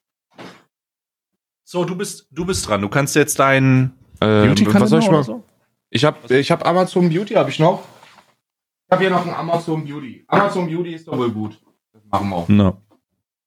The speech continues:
Speaker 2: So, weil Amazon Beauty, da freue ich mich immer drauf, ne? Gerade nach, gerade nach Rituals und Amazon Beauty.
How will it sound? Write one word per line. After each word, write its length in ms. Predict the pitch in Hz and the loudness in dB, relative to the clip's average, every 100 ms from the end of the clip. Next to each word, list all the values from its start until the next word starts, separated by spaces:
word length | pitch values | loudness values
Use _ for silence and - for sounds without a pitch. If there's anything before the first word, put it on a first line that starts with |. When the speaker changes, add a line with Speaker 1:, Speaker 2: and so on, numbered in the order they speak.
| _ | _
Speaker 2:
So, 120 | 101 | -2
weil 100 | 101 | 0
Amazon 420 | 101 127 120 120 104 | 2 0 2 2 4
Beauty, 240 | 113 117 | 4 4
da 100 | 95 | 0
freue 260 | - - - | -2 -4 -4
ich 60 | |
mich 120 | - - | -4 -6
immer 200 | - 73 | -6 -4
drauf, 340 | - 73 - | -2 -2 -2
ne? 140 | 82 87 | -2 0
Gerade 260 | 87 90 | 0 0
nach, 240 | 90 87 - - - - - | 0 -2 -6 -18 -20 -18 -4
gerade 200 | 101 113 | -2 0
nach 160 | 101 107 | 0 2
Rituals 500 | 120 175 170 156 139 | 0 2 0 2 0
und 80 | |
Amazon 440 | - 135 135 127 113 | 0 0 0 0 2
Beauty. 360 | 113 147 143 | 2 2 0